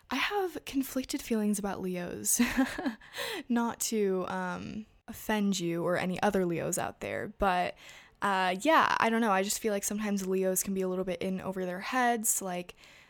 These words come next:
um, maybe too confident. And I don't think that, like, being too confident is a bad thing necessarily, but when it gets to the point where, like, you're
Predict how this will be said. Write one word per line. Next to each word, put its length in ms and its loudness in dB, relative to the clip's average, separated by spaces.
um, 420 -6
maybe 240 2
too 360 0
confident. 1040 -2
And 300 0
I 60 2
don't 180 -2
think 140 -4
that, 80 0
like, 140 -4
being 220 0
too 180 -4
confident 720 -6
is 120 -4
a 80 -2
bad 460 -8
thing 140 -4
necessarily, 580 2
but 120 0
when 120 -2
it 80 -6
gets 160 0
to 80 0
the 60 -2
point 220 -6
where, 120 -4
like, 200 -6
you're 200 -4